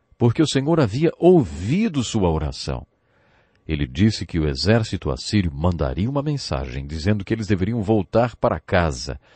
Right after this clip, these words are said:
e o general levaria suas tropas. E quando o general chegasse na Síria, seria morto. Naquela noite, cento e oitenta e cinco mil soldados morreram no acampamento assírio por causa de uma praga.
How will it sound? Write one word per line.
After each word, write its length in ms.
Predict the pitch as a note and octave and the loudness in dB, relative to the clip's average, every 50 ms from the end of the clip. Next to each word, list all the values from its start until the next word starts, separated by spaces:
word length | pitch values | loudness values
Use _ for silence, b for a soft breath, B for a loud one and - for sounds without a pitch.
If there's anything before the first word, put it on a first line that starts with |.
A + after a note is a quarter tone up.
| b b b - | b b b -2
e 100 | - G#2 | 2 2
o 40 | G#2 | 2
general 440 | F2 G#2+ G#2+ G#2+ G2 F#2 G#2+ A2+ | 4 2 2 2 2 2 2 2
levaria 460 | A#2 A2 G#2 F2 E2+ D#2 D2+ F2 G2+ G2 | 2 2 2 2 0 0 0 0 0 0
suas 300 | - - G#2+ - - - | 0 -2 -4 -4 -4 -4
tropas. 540 | - E2+ D#2 - - B1+ B1 - - - b b b b b b b | -4 -4 -4 -4 -6 -8 -8 -10 -14 -20 b b b b b b b
E 100 | - F#2 | -4 -2
quando 220 | - - E3+ E3+ D#3+ | 0 0 2 2 2
o 60 | C#3 | 2
general 500 | A#2 C3+ B2+ A#2+ G#2 D#2+ C#2 B1+ B1 C#2 | 2 2 2 2 0 0 -2 -2 -4 -6
chegasse 580 | - - G2 E2+ C#2 D2 G2+ G#2 G#2 - - | -4 -2 0 0 2 2 0 0 0 -2 -4
na 200 | D#2+ C#2 C2+ C2 | -4 -4 -4 -6
Síria, 420 | - - - A#2+ C3+ E3 G3 D3 - _ _ _ _ _ | -6 -4 -2 -2 -2 -2 -2 -6 -10 _ _ _ _ _
seria 400 | - - - C#2 B1 C#2 D2+ D2 | -12 -8 -6 -6 -2 -2 -2 -2
morto. 560 | B1 A#1+ B1 D2 F2+ E2+ - - - A#1 A1+ - _ _ _ _ _ _ _ _ _ _ _ _ _ _ _ _ _ _ _ _ | -2 -2 0 0 0 0 0 -4 -12 -12 -12 -14 _ _ _ _ _ _ _ _ _ _ _ _ _ _ _ _ _ _ _ _
Naquela 380 | - G#2 A2 - D3+ A2+ C#2 B1 | -2 -2 0 0 0 0 -2 -2
noite, 420 | B1+ C#2+ D2 C2+ - - - - _ _ _ _ _ _ _ | -2 -2 -2 -4 -4 -8 -18 -20 _ _ _ _ _ _ _
cento 640 | - - - - - - D3+ F3 E3+ C3+ - - G#2 | -16 -12 -10 -8 -4 0 2 2 2 2 0 0 0
e 80 | F2 D#2 | 2 2
oitenta 480 | D2 C#2 - - A2 A2+ G#2 - D#2 | 2 0 0 0 0 0 0 0 -4
e 40 | C2 | -6
cinco 380 | - - - G#2+ G2+ - - C#2+ | -6 -4 -4 -4 -4 -4 -6 -8
mil 220 | C2 C#2+ F#2+ G#2 | -4 -2 -2 -2
soldados 580 | - - F2+ D#2 C2+ A#1 B1 D#2 E2+ D#2 D#2 E2 | -2 -2 -2 -2 -2 0 0 -2 -2 -2 -2 0
morreram 560 | G2+ G2 E2+ C#2 C#2+ F2+ A2+ A2 F#2 D#2+ C2+ | 0 0 0 0 2 2 2 2 2 0 -4
no 160 | B1 B1+ C2+ | -4 -4 -6
acampamento 640 | C2 - - G2 F2 - D#2+ C#2+ C2+ D#2 F2 - - | -6 -4 -4 -4 -2 0 -2 -2 0 -2 -2 -2 -2
assírio 460 | C#2+ - - - - C#3 E3+ F#3 E3 b b b b b b b b | -4 -6 -4 -2 -2 -2 -2 -2 -4 b b b b b b b b
por 160 | - A2+ G2 - | 0 0 2 2
causa 260 | - A#2+ G2 G2+ F#2 | 2 2 2 2 0
de 80 | F2+ | -2
uma 200 | G#2 A2+ A2+ E2 | -2 -2 -2 -4
praga. 680 | - _ _ D#2+ C#2 C2 B1 C2 C2 B1 A#1 B1+ B1 | -4 _ _ -4 -4 -4 -4 -4 -6 -6 -8 -10 -12